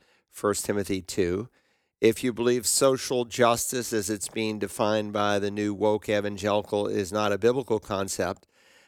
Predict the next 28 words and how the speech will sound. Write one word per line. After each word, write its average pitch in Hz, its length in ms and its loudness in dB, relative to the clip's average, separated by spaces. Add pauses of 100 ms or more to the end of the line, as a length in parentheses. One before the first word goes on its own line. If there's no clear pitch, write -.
(220)
but 104 240 4
only, 113 800 0
um, 101 500 -4
through 117 260 0
the 110 100 0
preaching 120 420 -2
of 104 80 -6
the 104 80 -4
gospel 107 800 0
can 104 160 -6
you 104 160 -2
change 101 560 -2
racial 101 640 -2
issues 101 480 -2
and 98 100 -4
other 95 160 -6
problems. 95 640 -6 (480)
If 127 220 6
you 139 100 0
believe 123 360 0
that 113 300 0
God 120 260 2
is 107 100 -2
no 117 160 2
longer 117 400 0
giving 113 440 -2
direct 107 520 -2
revelation, 110 1120 0